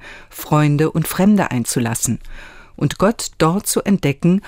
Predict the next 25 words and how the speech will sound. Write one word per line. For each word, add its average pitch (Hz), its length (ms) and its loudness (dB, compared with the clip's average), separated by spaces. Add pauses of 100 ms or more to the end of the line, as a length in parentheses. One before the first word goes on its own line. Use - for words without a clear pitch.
(300)
wo 160 180 0
er 175 120 0
schon 202 240 0
vor 214 160 0
langer 127 320 0
Zeit 156 320 -4
hingezogen 127 720 -2
ist. - 380 -6 (840)
Auf 151 140 0
einer 240 240 4
Karte 160 400 -2
zum 233 180 2
Beispiel 208 400 2
steht: 202 440 0 (500)
"Wo 160 480 2
wäre 202 260 2
Jesus 156 540 0
in 156 160 0
deinem 143 380 2
Viertel, 127 480 -2
in 135 180 0
deinem 131 320 2
Ort 143 400 -2
wohl 156 140 2
hingegangen? 123 800 0